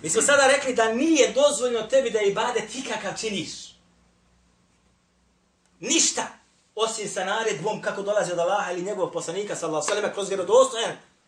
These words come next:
sunnet. Nama dolaze hadisi, njih nekoliko.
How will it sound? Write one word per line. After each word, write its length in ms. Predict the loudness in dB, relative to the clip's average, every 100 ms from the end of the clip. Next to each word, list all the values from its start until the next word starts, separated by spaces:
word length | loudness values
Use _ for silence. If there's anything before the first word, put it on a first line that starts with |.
| _ _ _ _ _ _
sunnet. 300 | -18 -18 -20 _ _ _ _ _ _ _ _ _ _ _ _ _ _ _ _
Nama 200 | -2 0
dolaze 520 | 2 4 4 6 4 2 -10 _
hadisi, 760 | -4 -2 0 -4 -4 -4 -4 -8 _ _ _ _ _ _ _ _ _
njih 180 | -4 0
nekoliko. 480 | 2 2 0 -2